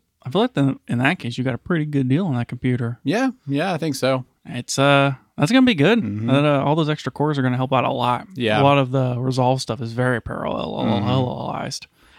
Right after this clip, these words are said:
Speaker 2: Yeah, I was looking it up, and the M one Air that we both have right now
Speaker 1: Mm-hmm.
Speaker 2: has four performance cores and four efficiency cores for
Speaker 1: Right.
Speaker 2: the C P U, and then eight G P U cores. And the M one Max has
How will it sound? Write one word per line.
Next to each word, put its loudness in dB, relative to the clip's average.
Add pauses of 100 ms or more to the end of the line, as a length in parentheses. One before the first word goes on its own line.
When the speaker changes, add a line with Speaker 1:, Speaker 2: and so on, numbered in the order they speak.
Speaker 2:
Yeah, 2
I 4
was 2
looking -2
it 0
up, 0
and -2
the -4
M 0
one 0
Air -2
that -6
we -4
both -4
have -4
right -4
now -6
Speaker 1:
Mm-hmm. -4
Speaker 2:
has -4
four 0
performance -4
cores -2
and -10
four -4
efficiency -6
cores -4
for -8
Speaker 1:
Right. 4
Speaker 2:
the -2
C -4
P -6
U, -2
and -4
then -6 (120)
eight -6
G -12
P -14
U -8
cores. -10 (600)
And -4
the -8
M -2
one -2
Max -4
has -4